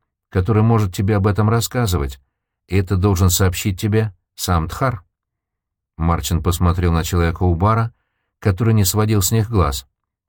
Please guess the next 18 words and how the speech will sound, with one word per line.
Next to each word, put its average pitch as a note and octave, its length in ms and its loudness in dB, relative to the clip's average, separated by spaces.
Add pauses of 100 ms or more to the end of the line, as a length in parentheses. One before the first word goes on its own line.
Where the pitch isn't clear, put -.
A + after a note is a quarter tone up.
Он D#2 220 -2
по-прежнему F2 600 0
крепко F2 440 0
сжимал D#2+ 460 0
ручку E2+ 380 -2
кейса. D#2+ 520 -2 (1120)
«Может, C#3 360 2
нам D#3+ 160 0
стоит D3+ 340 -2
поговорить D3 460 0
в C3 40 -2
другом D#3+ 300 0
месте?» — D3+ 400 0 (260)
спросил F#2+ 460 2
Марчант, G2+ 560 2
перебивая G#2 480 2
его. C#2+ 260 -2 (680)
«Что, D2+ 400 -4